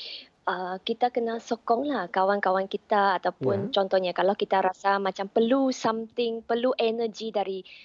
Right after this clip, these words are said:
Speaker 1: ah, sokongan family kita, ah, jadi ataupun kawan kita, jadi inilah, apa nama, ah, kita boleh contact dengan diorang, mereka lah jadi kita punya sumber mental immune system.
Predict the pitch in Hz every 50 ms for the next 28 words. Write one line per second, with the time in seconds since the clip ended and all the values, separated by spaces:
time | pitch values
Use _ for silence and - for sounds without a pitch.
0 | - _ - 170 - - 220 - - 220 208 208 208 208 208 208 - 208 202 202
1 | 208 208 202 - - 208 - - 202 202 202 202 - - 143 151 - - 202 196
2 | 233 247 247 226 - - _ _ _ _ _ _ - - - 226 214 - 233 240
3 | 240 - 226 214 214 226 233 247 240 233 220 - - 226 226 226 214 214 208 190
4 | 220 - 226 226 233 262 302 311 277 208 175 156 160 - - _ - - - -
5 | _ _ _ 185 185 - 208 208 214 214 208 214 220 226 233 240 247 247 247 254
6 | - - - - - _ 208 202 - 202 190 196 190 190 190 - - 190 180 180
7 | - 202 - - 190 190 185 190 180 190 190 190 196 196 202 208 202 202 208 214
8 | - - 277 269 247 208 170 180 180 - - 196 - - 180 - 180 180 - -
9 | 185 185 185 185 185 - - - - 196 185 180 180 180 175 185 185 185 185 185
10 | 175 165 165 165 - - 170 - - 175 170 170 - - - 160 - - _ _
11 | - -